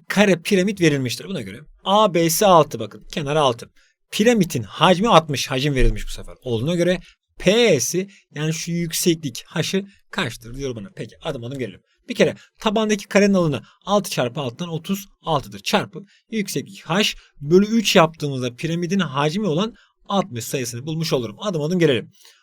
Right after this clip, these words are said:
Otuz altıyı üçe böldüğümüzde on iki, on ikiye böldüm bir, on ikiye böldüm beş. Buradan h eşittir beştir. Yetmiş dördüncü sorumuzun cevabı da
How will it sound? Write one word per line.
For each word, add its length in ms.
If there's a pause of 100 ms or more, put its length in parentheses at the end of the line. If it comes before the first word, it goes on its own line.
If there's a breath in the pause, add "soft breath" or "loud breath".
(120 soft breath)
Otuz 260
altıyı 440 (200)
üçe 300
böldüğümüzde 480 (220)
on 160
iki, 300 (300 soft breath)
on 180
ikiye 260
böldüm 320
bir, 160 (260)
on 160
ikiye 280
böldüm 300
beş. 260 (460)
Buradan 380
h 300
eşittir 520
beştir. 440 (580 soft breath)
Yetmiş 500
dördüncü 400
sorumuzun 460
cevabı 340
da 220